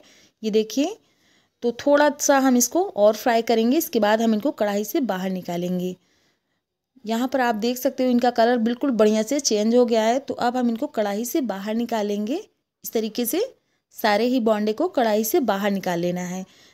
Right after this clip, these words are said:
तो अब यहाँ पर आप देख सकते हो सारे ही बोंडे को मैंने कढ़ाई से बाहर निकाल लिया है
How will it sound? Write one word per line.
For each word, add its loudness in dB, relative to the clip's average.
तो -6
अब -2
यहाँ 2
पर -2
आप 0
देख -2
सकते 0
हो 2
सारे 0
ही 2
बोंडे 4
को -2
मैंने -2
कढ़ाई 0
से -6
बाहर 0
निकाल 0
लिया 0
है -2